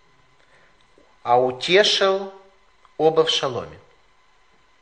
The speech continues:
То есть царь Давид находит новый путь, по которому он может идти. Йоав свидетельствует своими словами о том, что все они оставят царя,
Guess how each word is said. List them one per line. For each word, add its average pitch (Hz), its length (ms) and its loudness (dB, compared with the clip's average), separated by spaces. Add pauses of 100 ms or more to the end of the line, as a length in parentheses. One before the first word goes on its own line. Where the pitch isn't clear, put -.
(160)
То - 100 -20
есть - 100 -10
царь 131 160 0
Давид 127 260 2
находит 151 360 -4
новый 151 280 -2
путь, - 320 -12 (180)
по 131 100 -12
которому 127 480 -2
он 117 120 -8
может 104 320 -10 (560)
идти. - 280 -20 (1600)
Йоав 185 380 6
свидетельствует 190 720 0
своими 165 280 2
словами 139 500 2
о 120 60 -2
том, 139 160 -4
что 135 180 -8
все 165 300 2
они 156 160 2
оставят 143 540 2
царя, 113 460 -2